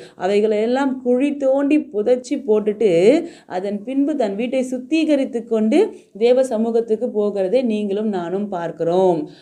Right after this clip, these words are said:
பாருங்க, அப்போ நீங்களும் நானும் எப்படி தேவனுடைய வீட்டுக்கு போகணும்,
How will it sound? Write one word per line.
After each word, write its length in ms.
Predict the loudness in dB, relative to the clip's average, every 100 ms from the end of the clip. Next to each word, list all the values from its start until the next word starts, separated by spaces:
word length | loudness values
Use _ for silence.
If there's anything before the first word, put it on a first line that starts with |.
| _
பாருங்க, 320 | -10 -4 -4 -4
அப்போ 280 | -4 -2 -2 0 0 -2 -8 -10
நீங்களும் 520 | -4 -2 0 0 0
நானும் 340 | 0 -4 -4
எப்படி 380 | -4 -4 -6 -4
தேவனுடைய 400 | 2 2 4 0
வீட்டுக்கு 300 | 0 -4 -4
போகணும், 500 | -2 0 0 0 -4